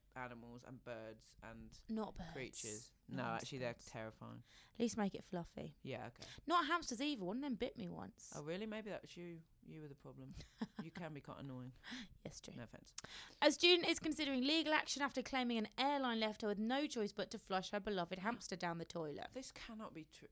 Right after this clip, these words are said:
Speaker 1: Well, yeah, I don't know.
Speaker 2: Uh, Belen, oh, Belen Aldacazia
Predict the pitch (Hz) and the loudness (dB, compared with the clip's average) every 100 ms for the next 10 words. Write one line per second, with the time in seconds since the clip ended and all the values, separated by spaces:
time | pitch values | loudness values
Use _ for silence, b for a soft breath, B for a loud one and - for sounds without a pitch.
0 | 127 139 123 123 147 135 127 123 123 - | -12 -10 -10 -12 -18 -18 -14 -14 -16 -20
1 | - 101 113 120 - B B B B 202 | -20 -18 -16 -18 -14 B B B B 6
2 | 208 196 - 254 320 320 311 - 254 277 | 6 6 6 8 8 6 4 -2 -2 -2
3 | 170 - - - - - 220 294 330 320 | -4 -8 -20 -20 -14 2 6 6 4 2
4 | 320 - b b b b 233 302 311 294 | -2 -6 b b b b 4 6 4 4
5 | 294 285 - _ _ - 285 202 285 294 | 4 2 -12 _ _ 0 2 4 6 8
6 | 208 | 8